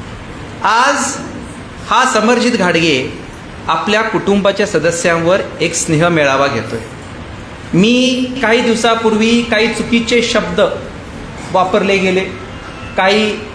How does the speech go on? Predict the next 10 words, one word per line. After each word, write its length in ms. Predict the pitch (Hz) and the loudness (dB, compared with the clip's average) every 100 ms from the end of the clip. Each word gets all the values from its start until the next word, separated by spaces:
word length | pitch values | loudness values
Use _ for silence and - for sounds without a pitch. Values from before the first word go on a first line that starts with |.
| - - - - | -14 -14 -8 -4
चुकीचं 460 | 202 220 220 226 | 0 2 4 4
वक्तव्य 480 | 208 196 - 240 226 | 4 2 2 4 4
केलं 340 | 233 220 208 180 | 4 2 2 2
गेलं, 220 | 190 190 | 2 4
ज्याचा 320 | 185 175 202 | 2 2 4
आज 160 | 190 196 | 4 2
पेपरमध्ये 720 | 196 180 196 185 185 190 190 - - 605 | 0 0 2 2 2 2 2 0 2 2
<coughs> 200 | 226 - | 2 2
उल्लेख 300 | 175 190 185 | 2 2 2
आला. 220 | 180 180 | 2 2